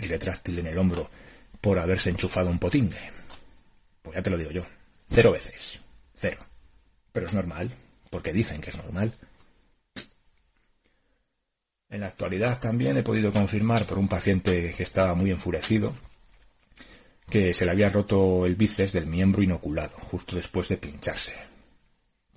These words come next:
Este efecto sobre la musculatura y los tendones del cuerpo, pues, parece que no debe ser algo tan raro como, como podemos pensar. En concreto, este paciente no ha realizado ningún movimiento extraño, ni ha hecho cargas que lo justifiquen,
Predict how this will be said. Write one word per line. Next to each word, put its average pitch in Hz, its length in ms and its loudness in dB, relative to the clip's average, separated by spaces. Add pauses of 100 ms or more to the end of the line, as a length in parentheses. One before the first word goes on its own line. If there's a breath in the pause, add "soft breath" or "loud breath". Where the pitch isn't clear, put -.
(140)
Este - 240 -6
efecto - 280 -4
sobre 87 220 -4
la 80 80 -4
musculatura 78 480 -2
y 90 40 2
los 87 120 -4
tendones 85 340 -4
del 87 140 -2
cuerpo, 95 400 -2
pues, - 640 -16
parece 80 320 -6
que 87 140 -4
no 90 100 0
debe 90 160 0
ser 87 220 0
algo 85 200 -2
tan 80 220 -6
raro 85 220 -2
como, 76 640 -6
como 82 280 -8
podemos 80 300 -6
pensar. - 420 -8 (640 loud breath)
En 85 80 -6
concreto, 87 320 0
este 92 180 0
paciente 104 400 2
no 104 100 4
ha 90 40 2
realizado 87 460 0
ningún 85 260 -2
movimiento 80 380 -4
extraño, 104 560 4
ni 92 80 2
ha 85 40 -2
hecho - 180 -4
cargas 87 460 -4
que 82 100 -8
lo 78 80 -10
justifiquen, 113 1080 0